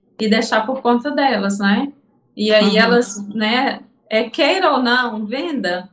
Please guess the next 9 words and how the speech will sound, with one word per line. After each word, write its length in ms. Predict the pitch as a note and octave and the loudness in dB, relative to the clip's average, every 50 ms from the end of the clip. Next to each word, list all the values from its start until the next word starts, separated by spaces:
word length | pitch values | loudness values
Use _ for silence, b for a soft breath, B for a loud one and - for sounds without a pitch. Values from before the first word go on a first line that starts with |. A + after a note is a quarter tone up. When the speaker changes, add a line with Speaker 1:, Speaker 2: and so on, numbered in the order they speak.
| _ _ | _ _
Speaker 1:
mexer 360 | A3 A3+ A#3+ - - B3+ - | -8 -6 -6 -4 -4 -6 -4
com 180 | - C#4 B3+ G#3+ | -4 -8 -8 -6
venda, 480 | G#3+ A3+ B3 A#3+ - C#4+ C4+ A#3+ B3 | -6 -6 -6 -6 -6 -8 -2 -2 0
às 200 | C#4+ D4+ A#3+ A3 G#3 | 0 -2 -4 -6 -6
vezes, 760 | G#3 A3 B3 C4+ C4+ B3+ A3 A3 G#3 - - - G3+ G3+ - - _ _ - - | -4 -4 -2 -4 -4 -6 -8 -10 -10 -12 -12 -12 -12 -12 -14 -14 _ _ -8 0
causa 400 | - D4+ E4 F4+ F4+ C#4+ B3+ C#4 | 4 4 4 4 2 0 -2 -6
um 40 | |
certo 320 | C#4 - B3 A#3 A#3+ A#3 A#3 | -4 -2 -2 -2 -2 -4 -6
estresse, 920 | A#3 - - - G#3+ G3+ G3+ G#3 G#3 G#3 G3+ G3 G3 G3+ G3+ - - - | -8 -8 -8 -6 -2 0 0 0 0 0 -2 -2 -4 -6 -8 -8 -12 -18